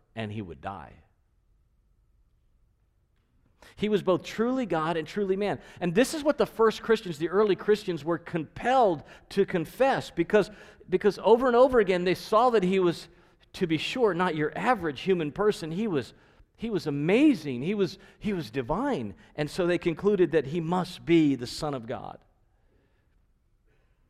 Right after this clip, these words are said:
There were lots of other conclusions people drew about who Jesus was and their, his identity,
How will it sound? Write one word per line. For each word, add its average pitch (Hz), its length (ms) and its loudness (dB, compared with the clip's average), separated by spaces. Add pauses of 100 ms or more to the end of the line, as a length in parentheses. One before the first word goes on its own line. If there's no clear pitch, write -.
(420)
There 139 100 2
were 139 80 2
lots 151 240 0
of 139 100 -10
other 139 340 -2
conclusions 127 680 -6
people 143 280 -8
drew 123 280 -2
about 107 240 -6
who 123 160 -8
Jesus 113 400 -10
was 120 320 -4
and 107 120 -8
their, 101 120 -10
his 110 280 -8
identity, 117 640 -6